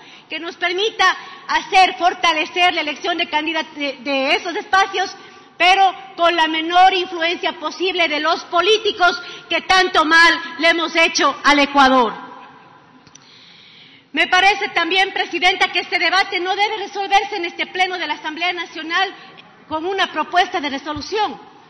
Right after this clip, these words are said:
Y creo que una resolución de nuestra bancada fue, en ejem-, en efecto, liderar un proceso de socialización, de debate con la ciudadanía,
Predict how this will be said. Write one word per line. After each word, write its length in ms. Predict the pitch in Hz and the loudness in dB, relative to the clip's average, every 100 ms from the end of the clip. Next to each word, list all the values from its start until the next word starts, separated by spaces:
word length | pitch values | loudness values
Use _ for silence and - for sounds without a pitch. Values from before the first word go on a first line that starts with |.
| - - _ - - | -20 -20 _ -20 -20
Y 80 | 277 | -18
creo 280 | - 359 381 | -2 2 2
que 140 | 370 330 | 2 -2
una 260 | 349 359 | 0 0
resolución 600 | 320 - 330 320 339 370 | 0 -2 -4 -4 -2 -2
de 80 | 349 | -2
nuestra 300 | 311 349 330 | -4 -4 -2
bancada 500 | 294 294 320 320 320 | -2 0 2 2 0
fue, 140 | - | -4
en 80 | 311 | -6
ejem-, 400 | 311 349 330 - 294 | -4 -4 -4 -8 -12
en 140 | 277 | -10
efecto, 420 | 311 359 359 330 | -2 -2 0 0
liderar 840 | 302 339 427 381 - 302 392 349 226 - - - - | 2 2 2 2 2 6 8 6 2 -8 -16 -14 0
un 240 | 403 415 | 0 0
proceso 760 | 370 330 - 381 392 381 339 302 - | -6 -6 2 4 4 0 -2 -4 -8
de 140 | 330 | -6
socialización, 880 | - 370 359 339 330 349 - 349 381 | -4 -6 -2 -4 -4 -6 -4 0 0
de 100 | 370 | 0
debate 440 | 302 302 359 381 381 | -4 0 0 -2 -6
con 200 | 302 285 | -6 -4
la 120 | 262 | -6
ciudadanía, 760 | - 392 381 320 311 392 285 | -6 -2 2 2 0 0 -2